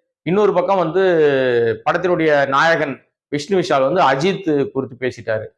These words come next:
இது எதை காட்டுது அப்படின்னா, இவர்கள் பெயரில் அவர்கள் பப்ளிசிட்டி தேடிக்கிட்டாங்க அப்படின்னு ஒரு சாரார் இப்ப கிளம்பியிருக்காங்க. இது லால் சலாமுடைய விஷயம். அதுல வந்து ஐஸ்வர்யா ரஜினி பேசுனதும் கவனிக்கப்படத்தக்க வகையில ஒரு விஷயமா இருந்துச்சு. அதாவது, எங்க அப்பாவை எல்லாரும் வந்து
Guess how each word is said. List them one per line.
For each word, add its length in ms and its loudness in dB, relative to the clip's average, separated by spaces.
இது 200 0
எதை 220 2
காட்டுது 440 0
அப்படின்னா, 340 0
இவர்கள் 440 2
பெயரில் 640 2
அவர்கள் 460 2
பப்ளிசிட்டி 480 -2
தேடிக்கிட்டாங்க 600 -2
அப்படின்னு 240 -2
ஒரு 180 2
சாரார் 400 2
இப்ப 280 -4
கிளம்பியிருக்காங்க. 540 -6
இது 180 2
லால் 420 2
சலாமுடைய 680 2
விஷயம். 420 -2
அதுல 340 2
வந்து 320 2
ஐஸ்வர்யா 520 2
ரஜினி 260 0
பேசுனதும் 520 -6
கவனிக்கப்படத்தக்க 1200 -2
வகையில 380 2
ஒரு 160 0
விஷயமா 340 -2
இருந்துச்சு. 400 -6
அதாவது, 280 2
எங்க 120 -2
அப்பாவை 380 2
எல்லாரும் 300 2
வந்து 420 -4